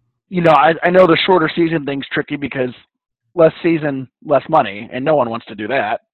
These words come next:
Players, T V, you know, executives, T V contracts, all that stuff. Um, but do I think that seven inning doubleheaders will last past this year? I don't think so. I think there's a lot of, baseball has, yeah, as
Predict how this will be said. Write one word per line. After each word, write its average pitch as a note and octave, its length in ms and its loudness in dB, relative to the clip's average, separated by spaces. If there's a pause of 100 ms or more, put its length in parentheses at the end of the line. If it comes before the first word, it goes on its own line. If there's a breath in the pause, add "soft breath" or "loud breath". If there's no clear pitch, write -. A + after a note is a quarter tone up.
Players, C#3 400 2 (240)
T D#3+ 80 -6
V, C#3 240 -8
you C#3+ 140 -12
know, A2 120 -6
executives, C3 540 -4
T C#3+ 60 -14
V C3 120 -8
contracts, B2 520 -6
all C3 100 0
that F#2+ 160 -6
stuff. F2+ 300 -12 (640 loud breath)
Um, C#3 440 4 (480)
but D#3+ 360 6 (340)
do E3 120 4
I E3+ 220 4
think G3+ 300 0 (140)
that D3+ 360 4 (1600)
seven F#3+ 240 0
inning F3 320 0
doubleheaders D#3 520 4
will C#3 120 0
last C#3 280 2
past D3 360 -2
this C#3 140 -2 (600)
year? E3+ 500 0 (120)
I - 80 -2
don't D3 240 -4
think C#3 240 -12
so. G3 340 2 (640 soft breath)
I C3+ 60 -10
think C#3 140 -6
there's C#3 180 -4
a C#3+ 40 -4
lot C3 220 2
of, C3 80 -20
baseball D3 300 0
has, C#3 120 2
yeah, C#3 180 -8
as C#3+ 140 -2